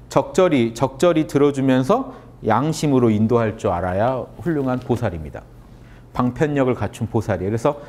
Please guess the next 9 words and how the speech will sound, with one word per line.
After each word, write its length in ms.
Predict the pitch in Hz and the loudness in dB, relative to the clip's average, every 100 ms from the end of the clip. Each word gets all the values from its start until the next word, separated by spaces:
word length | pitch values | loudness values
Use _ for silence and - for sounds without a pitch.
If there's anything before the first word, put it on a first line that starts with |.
| - - - | -20 -20 -8
중생들의 580 | - 156 185 180 165 143 | -2 0 0 2 0 0
근기와 460 | - 185 175 151 | 0 0 4 4
욕망을 400 | 127 131 147 139 | 4 2 2 2
모르면요, 500 | 117 143 139 110 101 | 2 2 2 0 0
보세요. 340 | 95 120 117 123 - - - | -2 0 0 0 -6 -20 -8
중생이 460 | - 202 226 208 170 | -2 2 2 2 2
뭘 180 | 196 | 4
원하는지를 540 | 185 160 170 165 139 123 | 4 4 2 0 0 0
몰라요. 480 | 131 143 107 80 | 2 2 2 -2